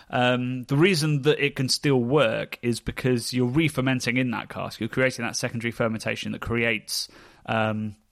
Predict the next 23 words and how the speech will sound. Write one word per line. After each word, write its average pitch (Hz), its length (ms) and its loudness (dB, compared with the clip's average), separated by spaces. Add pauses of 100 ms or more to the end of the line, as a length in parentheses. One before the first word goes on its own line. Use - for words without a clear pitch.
(640)
creates 123 380 2
C 123 220 4
O 117 40 4
two 117 220 -2
and 110 100 -2
bubbles 110 280 -2
in 110 100 -2
the 110 60 -2
beer, 113 360 -4 (340)
and 127 200 0
that 135 240 0
will 131 440 4
protect, - 600 -6 (300)
uh, 113 120 2
the 113 100 -4
beer 113 220 0
from 113 200 -4
a 117 40 0
lot 117 300 0
of 110 180 -4
the 113 100 -2
oxygen. 135 560 -2
So, 113 380 -2